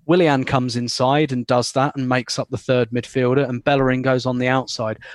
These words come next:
What we're getting now, and I don't think we really lost that inside Bellerin, there perhaps wasn't quite the quality around him. I think we've probably only just got the structure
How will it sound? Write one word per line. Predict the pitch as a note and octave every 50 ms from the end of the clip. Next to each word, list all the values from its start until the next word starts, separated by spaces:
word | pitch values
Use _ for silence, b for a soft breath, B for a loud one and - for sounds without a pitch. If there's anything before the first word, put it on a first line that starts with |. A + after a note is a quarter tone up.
| B B
What | - D3 C#3
we're | D#3 D#3
getting | - - E3+ C#3+ D3 D3 D3
now, | D3 C#3+ C3+ B2 A#2+ A#2
and | B2 C3
I | C#3 C#3
don't | - F3 F3+ F3 -
think | - - F3 F3 - C#3+
we | D3+ D3+ D3
really | C#3+ D3+ D#3+ D#3+ D#3+ D3 D3 C#3+
lost | C#3+ D3+ C#3 - - -
that | - C3+ - _
inside | - D3+ C#3 C#3+ C#3 - - D3+ C#3+ C#3+ C#3+ B2+ - -
Bellerin, | D3 C#3+ C#3 D3 D#3 E3+ F3 F#3 E3+ _ B B B B B B B -
there | C3+ B2
perhaps | - - A2+ - E3+ E3+ - - - -
wasn't | D3 D3+ D#3 C#3+ B2 C3+ D3 D3 C#3 - _ _ _ -
quite | - - - C#3+ C#3+ C#3 C3+ C3+ - _ _ _ _ _ -
the | C#3
quality | - - - C#3+ C3+ C3 B2 - - C#3+ C3 B2
around | B2 B2 C3 C3+ C#3 C#3+ D3 C#3+
him. | - F3+ G3 G3+ G#3 - B B B B B B
I | - B2+
think | D3+ C#3+ G#2 B2+
we've | C3 - -
probably | - D3 C3 C#3 B2 C3 C3+ C3
only | C3+ C#3 C#3 C3+ B2+
just | A#2+ - D3 C3 A#2 -
got | - C#3+ -
the | - -
structure | - - C#3 B2 - - - C3+